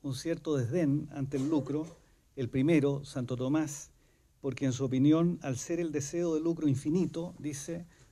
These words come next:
puede llevar al vicio que Aristóteles llamaba pleonexia, y el segundo, Marx, porque el lucro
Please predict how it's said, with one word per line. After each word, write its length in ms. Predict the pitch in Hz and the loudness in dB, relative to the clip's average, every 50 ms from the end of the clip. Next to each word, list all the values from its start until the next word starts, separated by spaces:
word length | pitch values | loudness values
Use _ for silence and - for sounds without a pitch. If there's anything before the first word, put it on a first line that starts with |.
| - - _ _ | -20 -20 _ _
puede 300 | - 160 160 160 160 151 | 0 2 4 4 4 4
llevar 320 | 147 147 147 151 160 160 160 - - - - - | 2 2 2 2 0 0 -2 -6 -16 -20 -20 -10
al 200 | - 135 127 123 | -6 -4 -4 -2
vicio 380 | 127 156 165 151 - - 180 143 | 0 0 0 0 0 -2 -2 0
que 80 | 147 | 0
Aristóteles 560 | 135 127 113 - - 156 156 151 160 151 139 | 0 -2 -2 -4 -2 -2 0 0 0 0 0
llamaba 420 | 127 135 135 143 147 151 147 147 139 | 0 0 0 2 2 2 0 0 -2
pleonexia, 680 | 139 123 120 127 139 165 165 165 - - - 196 208 214 - _ _ _ _ _ _ _ _ _ _ _ _ _ _ - | -2 0 0 2 4 2 2 2 0 -6 -10 -10 -12 -12 -14 _ _ _ _ _ _ _ _ _ _ _ _ _ _ -6
y 120 | 123 120 | -2 -2
el 100 | 127 120 | 0 0
segundo, 680 | - 147 143 143 170 175 147 135 131 143 156 156 - - | 0 0 0 4 6 6 6 6 6 4 2 0 0 2
Marx, 540 | 143 139 139 135 143 139 - - - - _ _ _ _ _ _ _ _ _ _ | 4 4 4 4 2 0 -6 -12 -16 -20 _ _ _ _ _ _ _ _ _ _
porque 280 | - 139 131 - - 143 | -4 -4 -4 -2 0 2
el 80 | 131 | 4
lucro 500 | 143 170 170 160 160 147 151 151 165 - | 6 6 6 6 4 4 2 2 0 -4